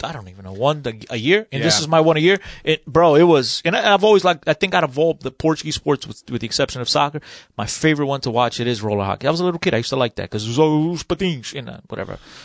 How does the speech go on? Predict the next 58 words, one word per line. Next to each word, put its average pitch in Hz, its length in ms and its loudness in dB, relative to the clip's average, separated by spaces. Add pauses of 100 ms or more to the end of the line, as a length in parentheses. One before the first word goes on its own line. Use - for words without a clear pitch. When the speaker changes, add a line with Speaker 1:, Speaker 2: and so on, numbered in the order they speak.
(200)
Speaker 1:
But, 139 200 0 (220)
you 147 80 -2
know, 110 220 -6
it, 165 180 0
it, 180 180 2 (120)
it, 160 240 -6
it 165 80 2
really 170 260 4
was 151 160 2
depressing 135 460 0
to 127 100 -6
see 135 160 -2
that 117 160 0
that 131 160 2
shit - 340 -2
actually 123 420 -4
infiltrates 117 520 -8
other 110 160 -2
sports, 107 480 -6
and, 101 180 -12 (320)
and 139 80 -2
it 170 40 4
was 160 100 2
sad 165 220 0
to 139 80 -4
see. - 240 -2 (120)
It's 120 200 -6
re-, 151 100 0 (220)
I 160 100 0
don't 214 140 2
know 190 120 6
how 160 200 4
these 147 180 -4
Benfica 151 500 -6
players 147 400 -2
were 120 140 -4
able 117 140 -6
to 113 40 -10
keep - 200 -12
their 113 120 -6
cool, 123 440 -4 (520)
um, 107 300 -2
because 113 460 -6 (320)
that 147 120 -2
shit 156 180 -2
would 117 140 -2
enrage 95 340 -8
me, 92 80 -16
man. 95 180 -12
It 117 60 -4
was, 127 180 -4
it 143 40 -2
was 139 100 -6
Speaker 2:
Yeah. 120 260 -2
Speaker 1:
bad. - 100 -20
It 123 80 -6
was 107 120 -6
bad. 80 200 -12